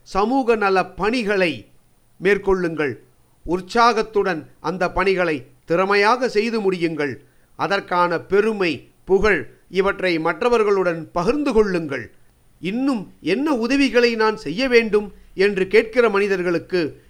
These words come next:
எல்லா இடங்களிலும் வரவேற்பு கிடைக்கும்.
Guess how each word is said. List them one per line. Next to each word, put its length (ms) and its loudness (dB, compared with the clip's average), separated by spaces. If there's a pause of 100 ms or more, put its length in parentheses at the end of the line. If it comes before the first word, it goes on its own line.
எல்லா 520 4
இடங்களிலும் 760 2 (140)
வரவேற்பு 640 0
கிடைக்கும். 540 -2